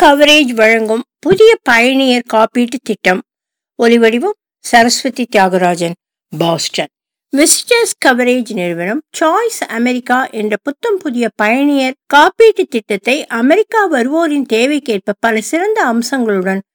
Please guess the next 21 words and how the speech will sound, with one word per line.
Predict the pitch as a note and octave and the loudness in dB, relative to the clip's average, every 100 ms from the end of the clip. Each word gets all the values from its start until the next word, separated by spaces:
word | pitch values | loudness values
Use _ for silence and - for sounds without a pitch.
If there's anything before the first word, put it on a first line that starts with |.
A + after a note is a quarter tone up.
| _ _ - | _ _ -2
வடிவமைத்துள்ளது. | G3+ B3 G4+ C#4 A3 A3+ A#3 F#3+ F3 E3 F3+ - _ _ B3 | 0 2 2 0 -2 -4 -2 -2 -2 -2 -4 -6 _ _ 0
இந்த | B3+ B3+ B3 | 2 4 2
திட்டம் | B3+ B3 - A4+ - _ - | -2 -6 -6 -8 -10 _ -2
குறிப்பாக | F4 A4+ - G4+ A#3 A3 C4 | 2 2 2 0 0 -2 -4
இங்கு | - B3 B3+ | -2 -2 0
வரும் | B3+ C#4 A4+ - | 2 0 -2 -2
பெற்றோருக்கும் | C4+ - G4 G4+ F#4 C4 A#3 | -4 -2 0 0 0 0 0
முதியோருக்கும் | G3+ B3 C4 C4 - G4+ _ _ _ | 0 2 2 0 -4 -8 _ _ _
மிகவும் | A#3 A#3+ E4 E4+ D4 | 0 2 4 2 2
பயனுள்ளதாக | A#3+ A#3 C#4 C#4+ C#4+ D4 C4 G4+ | 0 2 2 0 2 0 0 -2
இருக்கும். | C4+ F3+ - F#3+ - _ _ - | -2 -4 -4 -6 -6 _ _ -6
இதில் | F#3 F#3 | -2 0
இருக்கும் | F#3+ A3+ B3 D4+ C4 | 2 0 2 0 0
பல | G3 G3+ A#3 | 0 2 2
அனுகூலங்கள் | F#3 G#3 G#3+ B3 A3 F3+ F3 G3 - _ _ - | 2 2 2 2 2 0 -2 -4 -8 _ _ -6
இதற்கு | F3 F#3+ F3+ F#3 | -2 -2 -2 -2
முன் | G3 C4 C#4+ | 0 2 2
ஒரே | F#3 F3+ A#3+ D4+ | 0 2 2 2
பயணியர் | C4+ A#3 A#3 A#3 A3 G#3 | -2 0 2 2 0 -2
காப்பீட்டு | G3 G3 - G#3 G3+ F#3 F#3 | -4 -4 -2 -4 -4 -6 -4
பாலிசியில் | F3 F3 - G3+ | -4 -6 -2 0